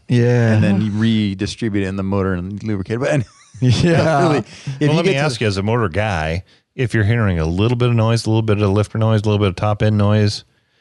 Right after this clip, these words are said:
Speaker 3: does that mean for sure that there's some ca-, catastrophic stuff going on there, or is it just a symptom?
Speaker 2: No, it's, it's a symptom, and it's a legit symptom, right? If the top end is being starved because oil,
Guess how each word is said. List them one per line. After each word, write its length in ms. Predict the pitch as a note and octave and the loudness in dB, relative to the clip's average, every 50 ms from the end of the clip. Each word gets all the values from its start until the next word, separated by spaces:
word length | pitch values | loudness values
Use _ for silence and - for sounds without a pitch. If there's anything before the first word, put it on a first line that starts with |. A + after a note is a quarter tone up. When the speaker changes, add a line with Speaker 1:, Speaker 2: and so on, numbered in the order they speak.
| _ _ _ _ | _ _ _ _
Speaker 3:
does 100 | G#2 F#2 | -4 -2
that 140 | G2 G2 F2+ | 0 0 2
mean 400 | F#2 G2 G2 G2 F#2+ F2 E2 E2 - _ | 2 2 2 2 2 0 -2 -4 -8 _
for 120 | - F#2+ F2 | -6 -6 -4
sure 260 | - - F2+ F#2 F#2 | -2 0 0 0 0
that 140 | F2+ E2 - | -2 -2 -2
there's 160 | F2 D#2+ - | -2 -2 -2
some 120 | - E2+ E2 | -2 -6 -6
ca-, 180 | - - F2+ - - _ | -6 -6 -8 -8 -8 _
catastrophic 720 | - - A2+ G#2 F#2 F2 - - G2 F2 F2 - F2+ - | -8 -6 -6 -6 -6 -8 -6 -4 -2 -2 -2 -2 -4 -8
stuff 280 | - - F2+ F2 - - | -4 -2 0 -2 0 0
going 200 | G#2+ G2 G2 G2 | 0 0 2 2
on 160 | F#2+ F#2+ G2 | 2 2 2
there, 220 | G2+ G2 G2 F#2+ | 2 2 2 2
or 40 | F2+ | 2
is 100 | E2+ E2+ | 2 2
it 100 | F#2+ E2+ | 2 0
just 380 | D#2+ - F#2 F2 E2+ - - - - _ _ _ _ _ _ _ _ _ | 0 0 0 0 0 -2 -8 -14 -20 _ _ _ _ _ _ _ _ _
a 80 | F2 | -8
symptom? 480 | - - - F2 D#2 D2+ - D2+ D2+ D#2+ - _ - | -6 -2 -2 -2 -2 -4 -6 -10 -10 -10 -14 _ -2
Speaker 2:
No, 500 | A2+ A#2 A#2 A2 G#2 G2 F#2 F2 F2 - _ _ _ _ _ _ _ | 0 0 2 2 0 0 0 -2 -4 -8 _ _ _ _ _ _ _
it's, 240 | C#3 C#3 - - A2 - - | -4 -2 -2 -4 -10 -6 -4
it's 160 | D3+ D3+ - | -4 -2 0
a 80 | C3 | -2
symptom, 520 | G#2 - - - G3+ G3 F#3 A#2+ G#2 G2+ G#2+ | -2 -2 -2 0 0 2 2 2 2 2 2
and 80 | C3 | 2
it's 120 | E3+ E3+ - | 2 0 0
a 40 | A3 | 0
legit 340 | G3+ E3 B2+ A2+ E3+ E3 - | 0 0 0 0 -2 -2 0
symptom, 320 | - C3 A2+ G2 G#2 G2+ | -2 -2 -2 0 -2 -2
right? 140 | G#2 G#2+ A2 | 0 0 0
If 60 | A2 - | -2 -2
the 80 | G#2 | -4
top 280 | - - C#3 C3 B2 - | -6 -2 -4 -4 -2 -2
end 140 | B2+ A#2 G2+ | -2 -2 -2
is 160 | F2 - - | -4 -4 -6
being 260 | A2+ G#2 G#2+ G2+ F#2+ | -4 -2 0 0 -2
starved 340 | F#2 - A#2+ A2+ A2+ A2 G#2 | -2 -2 -2 -2 -2 0 -2
because 280 | G#2+ F#2+ - A2+ G2 | -4 -2 -2 -2 -2
oil, 440 | - - C3+ C#3+ D3+ D3+ C3+ A2+ - | -2 -2 0 0 2 2 0 -2 -4